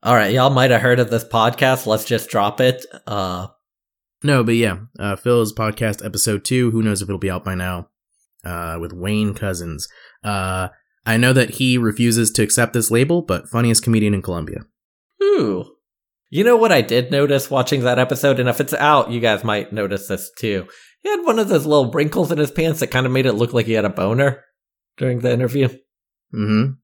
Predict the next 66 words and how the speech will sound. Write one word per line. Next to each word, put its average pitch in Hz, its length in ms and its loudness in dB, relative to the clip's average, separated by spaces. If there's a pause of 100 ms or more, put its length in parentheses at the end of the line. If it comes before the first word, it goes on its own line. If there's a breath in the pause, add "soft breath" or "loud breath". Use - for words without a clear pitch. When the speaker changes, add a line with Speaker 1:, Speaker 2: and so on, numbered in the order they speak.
Speaker 2:
Like 101 120 -6
a 107 60 0
little 107 240 2
bit 95 120 -2
of 95 100 -2
a 98 40 -2
little 101 200 2
tiny 104 240 0
boner. 113 340 2
Speaker 1:
Yeah, 117 300 2
you 113 160 0
know. 123 380 0 (300)
And 147 120 2
I 175 80 4
think 214 200 -2
he 131 160 -2
noticed 143 360 4
because, 117 180 -6
like, 107 140 -6
five 120 220 2
minutes 110 280 -6
in, 113 160 -2
he 117 80 -4
took - 180 -14
his 113 120 -6
shirt 110 320 -4 (280)
and 101 160 -8
pulled 113 240 -4
it 104 160 -4
over 110 300 -2
the 113 100 -4
wrinkle 104 360 -2
in 98 80 -4
his 107 120 -4
pants. 113 480 -4 (680)
Speaker 2:
Mm. 101 600 2
Speaker 1:
And 139 80 2
I 165 100 8
was 269 140 4
taking 139 300 0
notes 117 260 -2
the 113 100 -4
whole 110 160 -2
time. 110 280 0
I 104 60 -2
was 107 120 -6
like, 104 160 -4
"First 190 220 2
off, 98 200 0
Phil 123 140 0
needs 117 300 -6
to 107 160 -4
raise 104 240 -4
his - 120 -16
camera 127 340 0
a - 20 -2
little 95 260 -2
so 101 120 -6
you 95 80 -6
don't 87 160 -6
see 113 120 -4
the 98 120 -2
top 98 260 -2
of 95 80 -10
people's 104 300 -8
pants." 90 540 -4